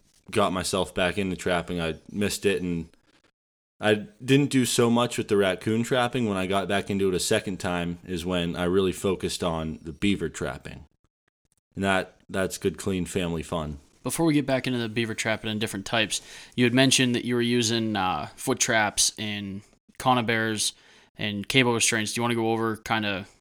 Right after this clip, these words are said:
Speaker 2: what each of those is for and, like, why you would use one over the other?
Speaker 1: For me, I use conibears mostly in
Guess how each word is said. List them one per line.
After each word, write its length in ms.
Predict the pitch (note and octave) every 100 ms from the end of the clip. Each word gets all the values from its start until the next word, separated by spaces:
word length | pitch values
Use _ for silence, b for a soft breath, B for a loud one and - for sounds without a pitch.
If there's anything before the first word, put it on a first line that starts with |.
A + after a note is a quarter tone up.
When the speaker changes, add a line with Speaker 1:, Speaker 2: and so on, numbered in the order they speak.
| - _
Speaker 2:
what 220 | A#2+ C3+
each 180 | C3 B2+
of 80 | B2+
those 200 | A#2+ A2
is 120 | G#2+
for 400 | - C3 C3 B2+
and, 120 | A#2
like, 200 | G#2+ G#2
why 180 | A2 G#2+
you 140 | A2
would 120 | A2 A2+
use 160 | A2+
one 200 | A2 A2+
over 140 | A2+ G#2+
the 140 | G#2+
other? 280 | A2+ A#2 A2 _ _ _ _ _ _ _ B B B _ _ _ _ _ _ _
Speaker 1:
For 480 | - D3 C#3 B2+ A#2 A2+
me, 500 | B2 C3 D#3+ F3 - _ _ - _ _ _ _ _ _ _ _ _ - -
I 100 | G#2+
use 300 | B2+ C3 B2
conibears 760 | - A2+ A2+ A2 A#2 A2+ A2 - -
mostly 840 | G2+ G2 G#2 - B2+ B2 A#2+ A#2 _ _ - -
in 460 | G2 F#2+ F#2 F2+